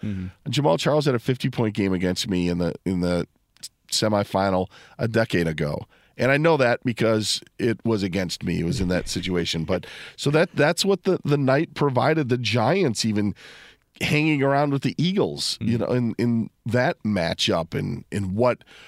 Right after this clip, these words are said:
Speaker 2: provided you. Maybe you got a late touchdown from, from Saquon because of the, the comeback when they were down twenty to three at halftime. I don't know what you would do if you were stuck and you needed, like, Patrick Mahomes just to have a mediocre day,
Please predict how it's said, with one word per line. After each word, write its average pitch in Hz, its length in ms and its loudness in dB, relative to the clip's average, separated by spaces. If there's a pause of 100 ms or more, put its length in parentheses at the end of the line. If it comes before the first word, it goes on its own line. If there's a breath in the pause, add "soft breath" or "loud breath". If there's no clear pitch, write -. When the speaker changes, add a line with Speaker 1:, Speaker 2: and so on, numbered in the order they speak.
(120 loud breath)
Speaker 2:
provided 117 600 2
you. 104 80 0
Maybe 113 240 0
you 110 40 0
got 113 120 2
a 110 40 2
late 113 220 0
touchdown 107 500 0
from, 92 240 -2
from - 280 -4
Saquon 101 600 0
because 92 300 -2
of 90 100 -2
the, 90 220 0
the 92 100 -4
comeback 101 540 0
when 95 80 -2
they 95 80 0
were 92 180 -2 (480 loud breath)
down 120 260 2
twenty 104 320 0
to 95 140 0
three 98 260 0
at 98 80 0
halftime. 98 600 0 (440 loud breath)
I 131 100 2
don't 190 140 0
know 160 100 4
what 151 180 2
you 147 80 2
would 143 120 2
do 143 180 2
if 147 140 -2
you 139 100 2
were 135 120 2
stuck 135 400 0
and 120 120 0
you 123 160 2
needed, 127 300 0
like, 113 180 0
Patrick 127 360 -2
Mahomes 117 420 0
just 117 200 -2
to 113 60 2
have 117 140 2
a 101 140 0 (400 loud breath)
mediocre 123 720 2
day, 110 520 0